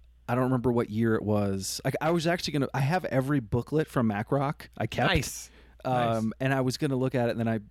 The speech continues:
Speaker 1: was, it was doing work and crap and got caught up. But I remember these just red lights.
Speaker 2: Yeah.
Speaker 1: And it wasn't this outwardly aggression. It was more this inward aggression.
Speaker 2: Yeah, right.
Speaker 1: And I think it might have been to Bury Within the Sound era.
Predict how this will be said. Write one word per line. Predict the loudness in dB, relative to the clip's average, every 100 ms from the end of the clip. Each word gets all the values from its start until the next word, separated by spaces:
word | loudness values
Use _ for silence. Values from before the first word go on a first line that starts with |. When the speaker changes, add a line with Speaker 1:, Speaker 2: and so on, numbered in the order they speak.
| -20 -20 -20 -8
Speaker 1:
was, | -8 -8 -8
it | -10 -8
was | -6
doing | 2 2 4
work | 2 2 0
and | -2
crap | 2 2 2
and | 2
got | 0 0 -8 -14
caught | -2 2 4
up. | 4
But | 2 0 -2 -20 -20 -6
I | -2
remember | 0 2 2
these | 2 0 0
just | -2 0
red | 0 2 0 0
lights. | 0 2 2 0 -2 -4 -4
Speaker 2:
Yeah. | -2 -2 -2 -4 -2
Speaker 1:
And | 2 4 4 2
it | 2
wasn't | -2 0 0 2 0 0 -2 -2
this | 0 -2 -10 -4
outwardly | 0 0 -2 0 0 0 0 0 0 -4 -10 -2
aggression. | -2 0 -2 -2 -2 0 2 0
It | -2
was | -6 -2
more | 2 2
this | 2 0 -2 -8 -2
inward | 0 2 2 2 0
aggression. | 0 0 0 0 0 0 0
Speaker 2:
Yeah, | 0 -2 -2 -4 -6
right. | -2
Speaker 1:
And | 0 2 2 2 -2 -6 -2
I | 0
think | 0 0
it | 2
might | 2
have | 2
been | 2 4 4 2 0 -2
to | 0
Bury | 2 2 4
Within | 2 2 0
the |
Sound | 0 0 0 0
era. | 0 0 0 -2